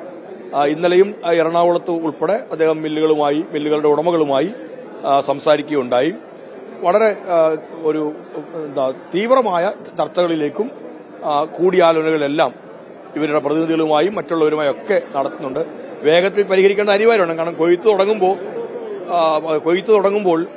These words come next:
അതുണ്ടാക്കുന്ന വലിയ പ്രതിസന്ധിയാണ്. നമ്മൾ ആ കർഷകരെ എല്ലാവരെയും, ആ, ചേർത്ത് നിർത്തിക്കൊണ്ടാണ് മുമ്പോട്ട് പോയിട്ടുള്ളത്.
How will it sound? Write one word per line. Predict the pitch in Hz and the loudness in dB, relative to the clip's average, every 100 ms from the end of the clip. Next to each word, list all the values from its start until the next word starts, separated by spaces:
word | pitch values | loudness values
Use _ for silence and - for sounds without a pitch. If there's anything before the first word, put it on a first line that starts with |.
| - | -4
അതുണ്ടാക്കുന്ന | 170 170 175 180 | 0 2 0 0
വലിയ | 180 160 175 | 0 2 0
പ്രതിസന്ധിയാണ്. | 156 151 151 170 151 135 175 - - - - - | 0 -2 -2 0 0 0 -6 -12 -16 -16 -14 -6
നമ്മൾ | 143 160 | 2 2
ആ | |
കർഷകരെ | 170 165 196 196 | 2 0 2 4
എല്ലാവരെയും, | 196 202 220 151 - - | 4 6 4 4 -2 -4
ആ, | |
ചേർത്ത് | 143 165 175 175 185 | 0 4 4 4 0
നിർത്തിക്കൊണ്ടാണ് | 160 165 160 156 | 0 -2 0 0
മുമ്പോട്ട് | 147 143 156 | 0 2 2
പോയിട്ടുള്ളത്. | 151 139 131 127 151 | 4 2 0 -2 -2